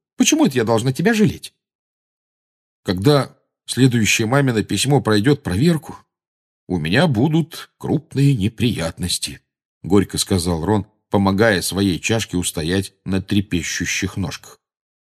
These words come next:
"Не удивлюсь, если она опять пришлёт мне громовещатель". "Но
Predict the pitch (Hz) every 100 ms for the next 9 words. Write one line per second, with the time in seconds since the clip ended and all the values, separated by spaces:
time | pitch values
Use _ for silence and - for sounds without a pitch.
0 | - 98 120 127 113 113 120 - - _
1 | 104 107 104 110 117 120 139 104 - 90
2 | - 110 104 95 80 - _ 92 104 90
3 | 90 104 - 92 - - _ _ _ _
4 | _ _ - 139 147 131 -